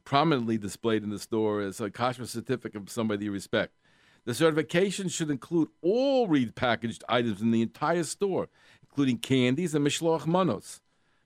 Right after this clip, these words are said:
By the way, I don't know if you have say, ever see this. In the Mishloach Manos, it happened also when the Tu B'Shvat fruits, people put things in, and it's in the store, and they da da da, but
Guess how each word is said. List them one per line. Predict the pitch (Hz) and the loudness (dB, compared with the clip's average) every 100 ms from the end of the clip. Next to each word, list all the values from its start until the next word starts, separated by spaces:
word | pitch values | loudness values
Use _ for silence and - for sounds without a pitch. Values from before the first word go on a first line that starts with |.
| - | -8
By | |
the | 135 | -2
way, | 131 120 107 104 | 4 4 4 0
I | 101 | -4
don't | 110 | -2
know | |
if | 120 117 | -2 0
you | |
have | 107 - | -2 -2
say, | - 143 | -2 0
ever | 120 107 | 0 -2
see | - 165 | -2 -2
this. | 110 90 | -2 -2
In | 113 | -2
the | |
Mishloach | 110 - 156 120 | -2 -2 -2 0
Manos, | 135 139 123 - - _ _ | 0 2 2 -2 -18 _ _
it | 92 | -2
happened | 117 117 123 117 | 0 2 0 2
also | 120 113 117 | 2 2 -2
when | 113 | -2
the | 107 | -2
Tu | - 113 | -2 -2
B'Shvat | 117 - 131 131 | -2 2 2 2
fruits, | - 135 123 - - _ _ | 0 -2 -2 -6 -20 _ _
people | - 123 113 | -4 -2 -2
put | 123 110 | -2 -4
things | - 117 110 | 0 2 4
in, | 135 147 139 127 - _ | 4 2 2 -4 -14 _
and | 113 117 | 0 2
it's | 113 110 | 2 0
in | 104 | -4
the | |
store, | 101 - 185 165 147 139 135 | -4 0 4 6 6 6 4
and | 113 | 2
they | 104 101 | 2 0
da | 101 | -2
da | 131 147 | -2 0
da, | 151 147 | 2 2
but | 123 120 | 2 -2